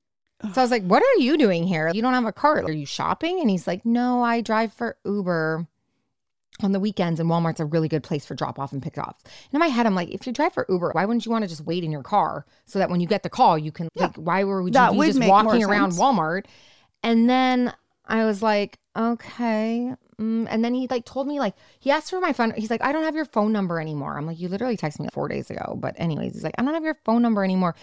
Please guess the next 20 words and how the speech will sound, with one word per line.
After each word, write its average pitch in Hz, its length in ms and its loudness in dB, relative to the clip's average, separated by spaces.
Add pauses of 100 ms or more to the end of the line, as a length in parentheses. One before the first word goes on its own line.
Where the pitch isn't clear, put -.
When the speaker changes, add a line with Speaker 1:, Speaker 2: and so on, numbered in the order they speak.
(280)
Speaker 1:
Can 226 120 -6
I 214 60 -2
get 214 180 -2
it 226 80 -2
again?" 233 360 -2
He's 208 160 -4
like, 202 100 0
"My 196 120 2 (100)
phone's 214 280 2
gonna 165 200 -2
die." 143 240 -4
And 147 100 -4
I - 20 -4
was 160 80 -4
like, 175 120 -6
"If 185 100 -4
your 240 100 0
phone's 311 340 0
gonna 330 200 2
die, 156 640 2